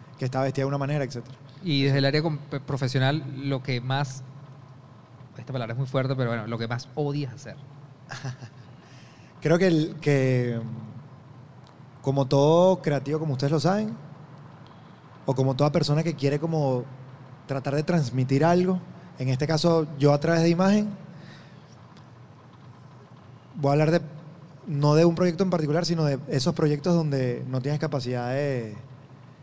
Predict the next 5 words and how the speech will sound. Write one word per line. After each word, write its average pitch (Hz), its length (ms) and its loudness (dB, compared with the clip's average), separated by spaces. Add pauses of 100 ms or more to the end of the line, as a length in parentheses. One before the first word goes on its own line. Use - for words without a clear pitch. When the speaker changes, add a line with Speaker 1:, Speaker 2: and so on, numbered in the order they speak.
(340)
Speaker 1:
de, 127 480 0
de 127 120 0
poder 127 340 2
realmente 143 460 -2
como 131 460 -2